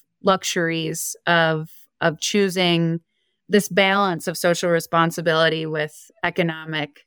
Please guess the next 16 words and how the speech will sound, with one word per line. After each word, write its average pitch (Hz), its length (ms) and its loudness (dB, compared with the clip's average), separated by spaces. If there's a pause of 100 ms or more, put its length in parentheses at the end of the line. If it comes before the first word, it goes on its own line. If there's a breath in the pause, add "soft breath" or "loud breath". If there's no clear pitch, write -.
(120)
gain. 156 400 -6 (340 soft breath)
The 190 140 0
company, 262 580 2
a 190 140 2
lot 190 220 4
of 226 60 -2
people 190 280 -2
don't 165 280 0
know, 208 500 4
is 180 260 0 (160)
actually 185 800 2 (320)
over 226 260 4
ninety 208 460 0
percent 185 640 0 (280)
a 185 80 2
foundation. 180 840 2